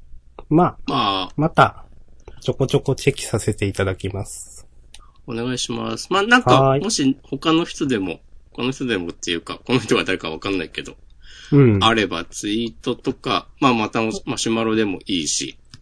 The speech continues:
Speaker 1: そうですね。これは実際、あの、本当に、いや、実はちょっ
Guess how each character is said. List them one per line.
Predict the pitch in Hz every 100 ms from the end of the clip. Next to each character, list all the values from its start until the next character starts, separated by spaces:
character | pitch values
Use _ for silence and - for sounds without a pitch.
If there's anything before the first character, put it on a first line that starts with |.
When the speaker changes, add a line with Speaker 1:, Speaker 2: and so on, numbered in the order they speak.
| -
Speaker 1:
そ | 156 240
う | 202
で | 120
す | 120
ね。 | 107 101 -
こ |
れ | 131
は | 135 135
実 | 123 117 - -
際、 | 147 139
あ | 139 156
の、 | 151 151 147
本 | 175 180
当 | 185
に、 | 180 151
い | 156
や、 |
実 | 143 147 170
は | 160 151 147
ち |
ょ |
っ | -